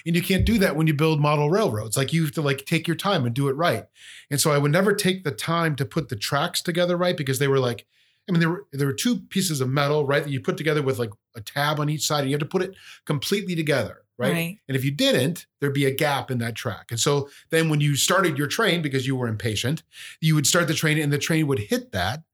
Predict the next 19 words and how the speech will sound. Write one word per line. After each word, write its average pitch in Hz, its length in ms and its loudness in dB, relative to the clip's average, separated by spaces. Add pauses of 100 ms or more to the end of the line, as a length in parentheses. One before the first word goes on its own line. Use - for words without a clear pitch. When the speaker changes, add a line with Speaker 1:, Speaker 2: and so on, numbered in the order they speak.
(280)
Speaker 1:
and 147 120 4
not 170 200 4
all 180 240 4
the 175 100 2
wheels 180 320 4
would 147 140 2
stay 160 160 2
in 147 80 4
the 147 60 2
track 196 300 0
anymore. 104 300 0
And 117 80 0
so 170 80 2
while 160 160 4
the 156 80 2
train 240 380 2
was 180 100 2
still 156 240 2
moving, 175 640 2